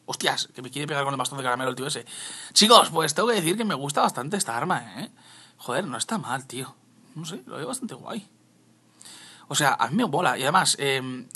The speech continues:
eso sí, le hace falta daño, pero muy poquito. Tampoco os penséis que le hace falta mucho, ¿eh? Que está bastante guay,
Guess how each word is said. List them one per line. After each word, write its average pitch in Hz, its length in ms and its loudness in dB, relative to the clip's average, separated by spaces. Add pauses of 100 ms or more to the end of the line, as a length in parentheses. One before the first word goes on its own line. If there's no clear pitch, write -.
(100)
eso 196 140 -2
sí, 202 200 0
le 127 120 -6
hace 127 80 -8
falta 160 220 0
daño, 190 200 2
pero 170 140 -2
muy 143 160 -4
poquito. 185 320 -2
Tampoco 135 240 -2
os - 100 -2
penséis 143 440 -6
que 139 60 -8
le 131 60 -4
hace 123 100 -8
falta 117 220 -6
mucho, 131 320 -8
¿eh? 156 80 -10
Que 120 280 -12 (760)
está - 140 -6
bastante 139 320 0
guay, 135 440 -2